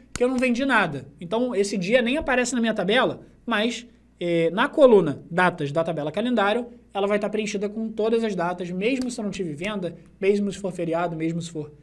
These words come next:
fim de semana, tudo bem? Então, a coluna com as datas da tabela calendário se chama datas. Então, vou escrever aqui, ó, datas, apertar o tab que ele preencheu pra mim. Vírgula.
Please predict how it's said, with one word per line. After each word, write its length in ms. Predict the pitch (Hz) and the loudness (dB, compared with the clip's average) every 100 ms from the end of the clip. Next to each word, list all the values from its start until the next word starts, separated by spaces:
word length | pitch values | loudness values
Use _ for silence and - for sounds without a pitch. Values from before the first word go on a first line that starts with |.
| - | -20
fim 200 | - 151 | -12 -8
de 60 | |
semana, 280 | 220 214 131 | -4 -4 -6
tudo 180 | - 143 | -8 -6
bem? 220 | 208 277 - - - | -4 -4 -10 -20 -4
Então, 280 | 254 302 - | -2 -2 0
a 140 | 269 | -2
coluna 320 | 277 269 247 | 2 2 2
com 80 | 247 | 2
as 120 | 240 | 2
datas 300 | 202 160 147 | 2 0 -2
da 100 | 147 | -6
tabela 300 | 160 160 151 | -6 -4 -4
calendário 480 | 156 240 254 220 269 - | -2 0 2 2 0 -6
se 180 | - 285 | -6 -4
chama 460 | - 226 247 311 - - | 0 0 0 -6 -14 -4
datas. 460 | 277 202 147 - - | -2 -2 -6 -14 -14
Então, 120 | - | -10
vou 40 | |
escrever 280 | 170 180 175 | -8 -4 -4
aqui, 120 | 175 | -2
ó, 120 | 175 117 - - _ _ 165 | -4 -8 -18 -20 _ _ -4
datas, 520 | 160 170 302 - - _ _ _ _ - | -2 -2 -4 -8 -14 _ _ _ _ -10
apertar 360 | 214 208 208 | -6 -4 -2
o 60 | 202 | -2
tab 260 | 202 180 | -2 -4
que 100 | 185 | -4
ele 80 | 190 | -4
preencheu 320 | 196 185 180 | -4 -6 -6
pra 140 | 156 247 | -4 -2
mim. 260 | 185 123 - - _ _ | -2 -4 -14 -20 _ _
Vírgula. 500 | 202 254 175 147 123 | 2 4 4 0 -6